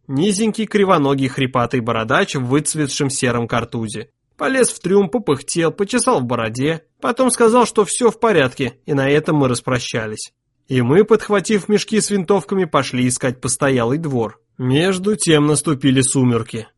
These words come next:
а они, в свою очередь, превратились в темноту. По дальней стороне набережной прошли двое фонарщиков с шестом и факелом. Один из них приподнимал крышки фонарей, а второй поджигал фитили.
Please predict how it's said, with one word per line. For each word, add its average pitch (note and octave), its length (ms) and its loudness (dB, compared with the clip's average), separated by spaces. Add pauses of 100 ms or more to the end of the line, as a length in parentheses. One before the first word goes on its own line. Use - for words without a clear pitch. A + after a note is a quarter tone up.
а A#3 140 0
они, B3 200 4
в - 60 2
свою D#3 340 4
очередь, D3+ 400 0
превратились C3 560 0
в - 80 -10
темноту. B2 560 -2 (200)
По B3+ 120 -2
дальней B3+ 320 2
стороне G#3+ 380 2
набережной F3 580 0
прошли C#3+ 400 0
двое C3 280 2
фонарщиков D#3 680 -2
с - 60 -4
шестом B2+ 420 0
и B2 40 0
факелом. A2+ 580 -4 (100)
Один A#3+ 340 2
из C#3+ 120 2
них C#3+ 180 0
приподнимал C3+ 640 2
крышки C3+ 320 -4
фонарей, C3 600 -2 (260)
а C4 140 2
второй F#3+ 360 2
поджигал D3+ 460 2
фитили. A#2+ 560 -4